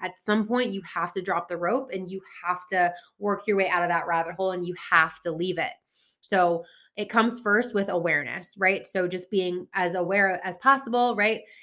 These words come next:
If you were to get a hundred dollars every time that you caught one of these tendencies, um, you know, think about it, right? Like, how vigilant would you have to be? If you got shocked every time that you, ha-, you know, hypothetically shocked every single time that you gave into this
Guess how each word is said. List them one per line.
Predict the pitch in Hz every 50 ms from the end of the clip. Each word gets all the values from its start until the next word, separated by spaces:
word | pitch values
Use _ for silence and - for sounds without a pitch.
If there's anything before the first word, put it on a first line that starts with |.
| -
If | - 196 196 202
you | 208 208 208 190
were | 196 190 190
to | 190 - 180
get | 175 - - 190 196 - -
a | 185
hundred | - - 202 202 214 208
dollars | 208 202 220 226 214 196 202
every | 196 190 202 208
time | 202 190 196 196 196
that | 196 185
you | 175 180 175
caught | 180 - 262 269 262 -
one | 226 247 247
of | 247
these | 247 247 240 240 240 240 - _ -
tendencies, | - 240 240 240 233 233 233 226 220 - 247 240 240 233 240 233 233 - - - - - - _ _ _ -
um, | 208 196 185 175 165 165 170 180 180 -
you | 214 190
know, | 190 190
think | 190 - 233 240 -
about | - 170 165 160
it, | 156 135 117
right? | 185 190 208
Like, | 175 190 190 185
how | - - 190 180 190 202 202 208 208 - - 185
vigilant | 185 220 202 202 208 185 170 170 170 -
would | 190 175 170
you | 190 196
have | 196 175 180 - -
to | 202
be? | 196 277 294 208 165 151 - _ _ -
If | 208 202 214
you | 233
got | 226 262 262 262
shocked | - - - - 254 254 226 - - - - - -
every | 196 185 202 220
time | 220 220 233 233 208 185 185 185
that | 185 185 -
you, | 202 196 190 190 190 190 190 - - - - _ -
ha-, | 208 - -
you | 202 196 180
know, | 185 180
hypothetically | 170 202 196 202 202 - - 208 214 208 208 202 185
shocked | 185 - - 175 170 165 -
every | 190 180 185 190
single | 196 - 208 196 208
time | 208 - 202 202 202 202 196
that | 185 127
you | 190 185 185 185
gave | 180 170 175 180 190 180
into | 202 202 196 196 190
this | 175 185 180